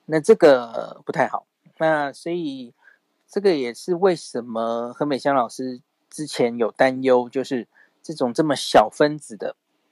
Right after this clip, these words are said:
疫苗，它是不是比较不容易产生抗体，然后比较不容易产生比较高的抗体，吼。他觉得大概就是这个原因，那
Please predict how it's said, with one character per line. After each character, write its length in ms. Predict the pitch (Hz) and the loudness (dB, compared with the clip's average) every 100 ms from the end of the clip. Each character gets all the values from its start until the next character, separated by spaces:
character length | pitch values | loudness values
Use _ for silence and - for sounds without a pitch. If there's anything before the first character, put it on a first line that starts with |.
| _ _ _ _ _ _ - | _ _ _ _ _ _ -8
疫 100 | 147 | -6
苗， 320 | 117 107 _ _ | -6 -10 _ _
它 140 | - 147 | -4 -4
是 160 | - | -2
不 60 | 151 | -4
是 120 | 165 | -6
比 180 | 143 123 | -8 0
较 140 | 233 | 2
不 140 | - 170 | 4 6
容 180 | 151 | 6
易 80 | 151 | 4
产 220 | - 123 | 0 -4
生 360 | 113 143 139 143 _ _ _ _ _ - | 2 2 2 -2 _ _ _ _ _ -10
抗 280 | - 170 113 | 2 2 2
体， 240 | - - _ _ _ _ _ | -10 -20 _ _ _ _ _
然 160 | 123 123 | -4 -2
后 220 | 151 139 | -2 -2
比 160 | - | -6
较 140 | 131 156 | 0 0
不 100 | 156 | 0
容 160 | 156 | -4
易 40 | 147 | -6
产 200 | - 117 | -8 -8
生 180 | 147 143 | -8 -12
比 120 | 117 | -2
较 120 | 151 - | -2 6
高 300 | 170 170 170 | 8 8 6
的 100 | 139 | -2
抗 260 | - 117 | -4 -6
体， 200 | - _ - | -10 _ -14
吼。 200 | 120 - _ _ _ _ _ _ _ _ _ _ - | -12 -12 _ _ _ _ _ _ _ _ _ _ -12
他 60 | |
觉 160 | 170 147 | -8 -6
得 100 | 135 | -4
大 140 | 165 | -2
概 300 | 156 143 131 _ _ | -2 -4 -8 _ _
就 100 | 147 | -16
是 60 | |
这 100 | 147 | -8
个 100 | 151 | -6
原 240 | 117 110 117 | -6 -8 -12
因， 240 | 117 117 | -12 -6
那 280 | 143 147 135 | -2 -2 -4